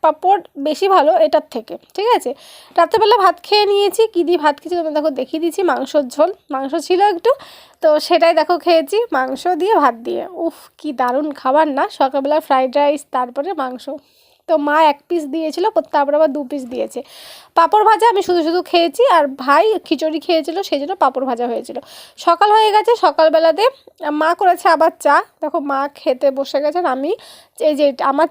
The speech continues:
চা, ওটা মায়ের চা, আর মা দেখো সামনে বসে খাচ্ছে, সেটা তোমাদের দেখিয়ে দিচ্ছি। দেখো, দেখো, মা বাটিতে নিয়ে খাচ্ছে, কারণ মা এরকম ডাইরেক্ট খেলে মার জিভ পুড়ে যাবে, সেই জন্য। তো যাই হোক, ভাই চলে গেল কলেজে ভাত খেয়ে।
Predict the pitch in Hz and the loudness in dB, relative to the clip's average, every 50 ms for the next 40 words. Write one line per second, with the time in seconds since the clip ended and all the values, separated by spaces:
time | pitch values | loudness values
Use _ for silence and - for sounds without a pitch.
0 | - - 415 403 415 349 285 - 302 302 277 269 254 254 285 320 - _ - 392 | -2 -2 0 2 2 2 2 2 0 0 2 0 0 0 0 0 -2 _ 0 0
1 | 427 - - - - _ _ _ 277 285 277 262 277 277 277 277 277 277 320 370 | 0 0 -2 -10 -20 _ _ _ -2 -2 -2 0 0 0 2 2 2 0 0 -2
2 | - 330 277 269 277 269 262 302 294 349 349 - - 269 254 - - 269 - - | 0 0 0 2 0 -2 -2 -2 -2 -2 -6 -2 -2 -4 -4 -4 -6 -14 -8 -4
3 | 285 277 - 302 277 285 311 359 302 302 285 285 - 302 247 - - 285 262 254 | -4 -2 -2 -2 0 0 0 0 0 -2 -2 -2 -2 -6 -10 -10 -8 -6 -6 -6
4 | - - 262 247 262 247 - 302 - _ _ _ _ - - - - 349 330 330 | -6 -6 -8 -8 -8 -10 -10 -14 -14 _ _ _ _ -20 -20 -8 -4 -2 2 4
5 | 349 339 349 311 294 285 294 349 277 381 370 320 349 359 370 370 - 330 302 285 | 4 4 4 4 2 2 0 -2 -2 -2 -2 0 2 0 0 0 2 0 0 0
6 | - - 403 415 - 302 285 311 349 - - - - - - - - 285 302 311 | 0 -4 -6 -2 2 2 4 4 2 0 -4 -14 -20 -20 -20 -10 -2 2 2 4
7 | 320 349 - - 403 392 339 302 381 311 311 320 302 311 311 349 370 - - 349 | 4 2 0 -4 -6 -6 -4 -4 -2 0 2 2 4 4 4 2 2 0 0 0
8 | 427 440 - 427 427 349 339 302 349 359 370 - - 330 302 277 269 262 269 320 | 0 2 2 2 0 0 0 0 0 0 0 -2 -6 -2 -2 0 0 0 -2 -4
9 | 277 - 294 277 240 269 233 285 277 277 277 - - 370 285 277 294 294 320 403 | -4 -2 -4 -4 -4 -8 -10 -8 -10 -10 -6 -2 -2 -2 0 2 2 4 4 2
10 | 427 311 302 277 302 302 302 - 339 330 320 330 311 330 330 330 285 294 285 294 | 2 0 -4 -2 -2 0 0 0 0 2 2 4 4 2 0 0 0 0 2 2
11 | 294 285 440 440 370 277 - 262 - - - 330 427 | 0 0 0 0 0 0 -2 -4 -6 -8 -4 -4 -4